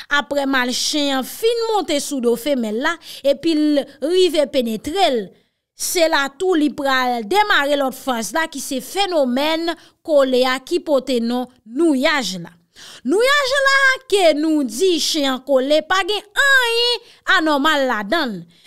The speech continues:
Se yon mouvman ki fèt kote de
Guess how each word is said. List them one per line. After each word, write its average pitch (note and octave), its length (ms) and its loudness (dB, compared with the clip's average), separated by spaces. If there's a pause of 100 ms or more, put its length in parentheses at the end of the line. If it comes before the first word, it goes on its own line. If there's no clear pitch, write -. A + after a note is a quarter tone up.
(300)
Se - 360 -4
yon G#4 540 2
mouvman E4+ 560 2
ki D4+ 160 -6
fèt E4+ 400 -4
kote D4+ 400 -2 (240)
de - 380 -2